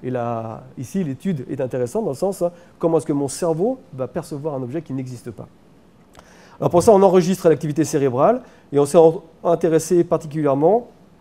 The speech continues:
à une zone que vous voyez ici, qui est une zone qu'on appelle la zone centropariétale et qui permet en fait de, euh, d'être un endroit où on détecte très facilement lorsque le système moteur est actif.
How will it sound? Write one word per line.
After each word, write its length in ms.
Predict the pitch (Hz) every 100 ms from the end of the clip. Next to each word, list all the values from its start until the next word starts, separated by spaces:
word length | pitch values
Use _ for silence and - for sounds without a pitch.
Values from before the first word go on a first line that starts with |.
| _
à 80 | -
une 140 | 147 143
zone 280 | 127 196
que 100 | 214
vous 60 | 151
voyez 200 | 135 139
ici, 400 | 127 - 165 208
qui 100 | -
est 100 | 127
une 80 | 131
zone 160 | 123 160
qu'on 140 | 127
appelle 200 | 123 143
la 80 | 127
zone 140 | 127
centropariétale 840 | 120 170 165 160 139 127 120 135 185 - - - -
et 60 |
qui 120 | 135 156
permet 260 | 156 175
en 80 | 180
fait 400 | 139 180 190 139
de, 260 | 143 160 170 - -
euh, 480 | - 143 139 135 131
d'être 560 | 131 139 139 - 127 123 - _ _ _ -
un 160 | 160 156
endroit 280 | 160 135 190
où 40 |
on 100 | 160
détecte 420 | 151 156 208 170
très 140 | 143 202
facilement 480 | 196 175 175 175 208
lorsque 340 | 170 175 -
le 140 | 160 147
système 380 | - 202 196
moteur 280 | 170 147 170
est 120 | 139
actif. 380 | 120 - - -